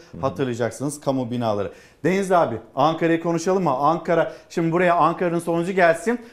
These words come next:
Speaker 2: Ama ne kadar oy farkı var? Onunla birlikte, e, paylaşalım. Yaklaşık bir milyon oy farkı var. Bir de inanılmaz rekor seviyede bir fark var. Turgut Altınok'un aldığı oy kadar bir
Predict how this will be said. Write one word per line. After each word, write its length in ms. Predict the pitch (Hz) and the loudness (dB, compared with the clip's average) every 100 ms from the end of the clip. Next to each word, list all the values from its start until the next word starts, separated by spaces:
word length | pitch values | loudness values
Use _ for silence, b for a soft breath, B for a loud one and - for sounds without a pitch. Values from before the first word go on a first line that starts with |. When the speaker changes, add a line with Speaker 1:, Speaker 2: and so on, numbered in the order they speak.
| B | B
Speaker 2:
Ama 220 | 147 233 | 4 4
ne 160 | 233 240 | 2 2
kadar 380 | 269 254 233 208 | 4 4 2 2
oy 200 | 202 240 | 2 2
farkı 420 | 220 196 190 208 | 4 4 4 0
var? 160 | 254 262 B | 0 0 B
Onunla 460 | - 175 254 269 196 | 0 2 4 2 2
birlikte, 540 | 196 185 - 190 135 - | 0 -2 0 0 0 -2
e, 100 | 135 | -4
paylaşalım. 520 | 135 156 160 156 156 | 2 2 2 0 0
Yaklaşık 480 | 143 147 165 170 139 | 0 0 -6 -10 -4
bir 160 | 160 | -2
milyon 380 | 180 165 160 190 B B - | -2 -2 -2 -2 B B 0
oy 300 | 151 190 165 | 4 4 2
farkı 440 | - 139 135 - | 2 2 2 0
var. 220 | 170 220 220 B | -2 -2 -2 B
Bir 180 | 110 151 | -10 -4
de 180 | 165 156 | -2 -2
inanılmaz 920 | 151 160 165 175 175 180 170 127 110 | -2 0 0 -2 -2 0 0 0 -4
rekor 380 | 135 139 - 160 | -4 -2 0 -2
seviyede 720 | - 160 147 151 147 143 196 B B - | -2 -4 -2 -2 -2 -2 -4 B B -6
bir 200 | 156 180 | -2 -2
fark 480 | - 147 170 165 | 0 2 2 2
var. 180 | 151 123 | -2 -2
Turgut 280 | 147 147 151 | -2 -6 0
Altınok'un 480 | 156 156 170 156 147 | 2 2 0 -2 -2
aldığı 460 | 139 151 160 151 185 | 2 4 2 0 -2
oy 440 | - 190 240 247 | 2 4 4 4
kadar 460 | - 190 180 175 165 | 0 0 4 2 2
bir 180 | 165 | -4